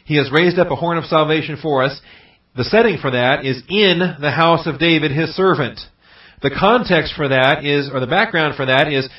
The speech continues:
as he spoke by the mouth of his holy prophets from of old. All right? The setting is in the house of David. The background is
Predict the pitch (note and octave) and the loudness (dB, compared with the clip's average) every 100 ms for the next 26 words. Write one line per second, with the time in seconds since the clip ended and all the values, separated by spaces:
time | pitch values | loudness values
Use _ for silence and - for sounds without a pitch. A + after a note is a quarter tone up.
0 | - _ E3+ G#3+ A3 D3 C3 C#3+ E3 - | -20 _ -2 2 4 4 4 2 0 -6
1 | D3 C#3+ - G3+ F3+ E3+ F3 D3 C#3+ D3 | -8 -8 -2 2 2 2 0 -2 0 0
2 | E3 E3+ D#3 B2+ D#3+ E3 D#3 F3 E3 D#3 | 0 0 -4 -4 -2 -2 -2 0 0 0
3 | D3 - D3 D3+ G3+ E3 A2 - - _ | -4 -6 -4 2 2 2 0 -8 -20 _
4 | _ _ _ _ _ _ _ G2+ A2 D3 | _ _ _ _ _ _ _ -10 -6 -6
5 | - - - A#2+ B2 - A3 A#3+ D3 D3 | -8 -16 -20 -8 -8 0 4 6 4 0
6 | D3 D3 C#3 C#3 D3 C3 D3+ D3+ D3+ E3 | -2 -2 -4 -8 -6 -2 0 0 -2 -2
7 | F#3+ C#3 A2+ A2 C3+ C3 F#3 G#3 C3+ D3 | 0 0 -4 -6 -6 0 2 2 0 -2
8 | C#3 C#3+ C3+ C#3+ C#3+ | -2 -2 -2 -2 -2